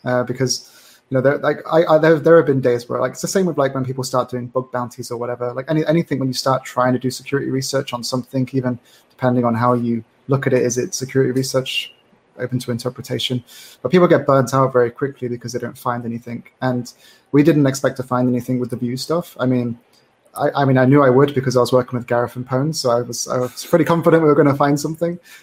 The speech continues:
Uh, but, and obviously we already knew issues existed because of obviously, uh, it already allowed for, you know, reflection of expressions and so on.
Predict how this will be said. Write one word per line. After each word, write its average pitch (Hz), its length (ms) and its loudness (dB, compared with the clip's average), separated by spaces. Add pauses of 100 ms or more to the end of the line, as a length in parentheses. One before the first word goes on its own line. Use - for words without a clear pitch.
(140)
Uh, 127 320 2
but, 131 380 0 (180)
and 143 120 2
obviously 143 280 0
we 135 100 2
already 143 160 4
knew 127 220 0
issues 123 360 -4
existed 120 580 -6
because - 340 -10
of 113 80 -4
obviously, 120 500 -4 (380)
uh, 120 280 -4
it 135 100 -6
already 131 320 2
allowed 123 420 2
for, 117 380 -2
you 127 60 -6
know, 117 300 -8
reflection 131 440 -4
of 127 80 -8
expressions - 580 -8
and 117 100 -10
so 127 200 -2
on. 185 180 -2